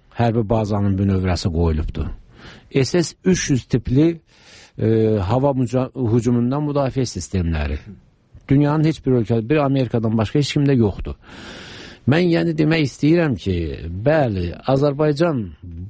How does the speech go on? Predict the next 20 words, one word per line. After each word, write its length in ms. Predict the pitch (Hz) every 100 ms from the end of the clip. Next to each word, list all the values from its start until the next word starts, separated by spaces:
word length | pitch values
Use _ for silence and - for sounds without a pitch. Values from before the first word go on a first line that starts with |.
| 113 -
bu 100 | 180
saat 500 | 170 127 107 101 92
tutalım 460 | - - 147 123 110
ki, 200 | - 135
e, 360 | 143 131 90 90 87 -
hərbi 260 | 113 113 131
ritorika 520 | 123 - 127 110 110
güclüdür. 600 | 95 92 95 87 69 73 - - - -
Deyir 220 | 113 123
ki, 200 | - 139 131 -
"Hə, 480 | - 131 165 160 139
biz 320 | 143 139 113 110
lazım 420 | 123 123 120 135
gəlsə, 400 | 117 117 107 135
lazım 340 | 120 113 113 113
gəlsə 380 | 110 101 139 147 135 67 67
hərbi 240 | 110 110 113
vasitələrlə 680 | 113 104 - 107 120 120 127 113
öz 100 | 110
ərazilərimizi 840 | 110 104 104 98 104 101 101 131